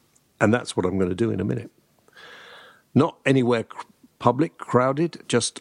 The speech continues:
a walk around where there will be nobody. And that's another thing. If you have pets, you must, you know, interact with them.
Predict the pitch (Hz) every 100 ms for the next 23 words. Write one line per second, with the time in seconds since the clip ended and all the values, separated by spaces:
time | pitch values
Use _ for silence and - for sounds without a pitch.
0 | - 92 113 151 - - 117 113 147 160
1 | 156 101 107 107 113 113 107 113 104 95
2 | - 95 - _ _ _ _ _ _ _
3 | _ - - _ _ _ _ _ _ _
4 | _ _ _ 131 151 208 - 185 196 175
5 | - 117 117 135 131 - - 170 147 -
6 | 147 165 180 - - 175 117 101 165 160
7 | 156 165 170 - 110 87